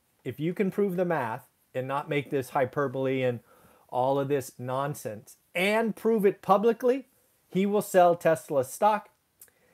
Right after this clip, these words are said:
He will give them six billion dollars, and we're good." Can you imagine being the people at the U N going, "Oh my God, six billion? Really?"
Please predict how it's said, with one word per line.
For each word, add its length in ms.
He 80
will 160
give 320
them 160
six 320
billion 400
dollars, 480
and 180
we're 140
good." 500
Can 160
you 160
imagine 480
being 160
the 220
people 260
at 120
the 80
U 260
N 220
going, 320
"Oh 40
my 120
God, 300
six 220
billion? 420
Really?" 280